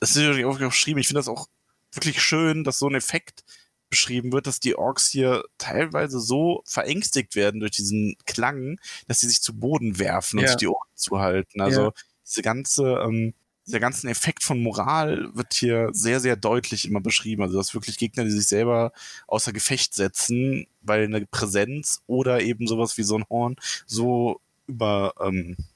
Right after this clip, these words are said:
Speaker 1: ja, so übermächtig ist für sie in dem Moment.
Speaker 2: Und dann, wie du schon sagst, der König auf seinem weißen Pferd, Aragorn an der Seite, die anderen hin-,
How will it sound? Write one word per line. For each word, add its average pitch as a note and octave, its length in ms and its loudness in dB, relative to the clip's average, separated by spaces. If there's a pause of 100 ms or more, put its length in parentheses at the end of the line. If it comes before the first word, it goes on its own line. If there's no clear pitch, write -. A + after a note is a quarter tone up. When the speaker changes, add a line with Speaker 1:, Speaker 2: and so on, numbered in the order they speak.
(140)
Speaker 1:
ja, G#2+ 180 0
so F#2 140 -4
übermächtig G#2 580 -2
ist F2 180 0
für F2+ 100 -2
sie F2+ 120 0
in F2+ 80 0
dem F2+ 120 -2
Moment. F#2 360 -2 (320)
Speaker 2:
Und A#2 120 -6
dann, B2+ 140 -2
wie C3+ 40 -2
du C3 80 -4
schon B2 200 -2
sagst, C3 320 2
der B2+ 60 0
König C3+ 460 0
auf A#2+ 140 0
seinem B2+ 260 0
weißen A#2+ 300 0
Pferd, C#3 420 0
Aragorn C3 460 2
an C3 120 0
der B2+ 120 2
Seite, B2 500 0
die A#2 160 -6
anderen C3 360 -2
hin-, C3+ 240 -4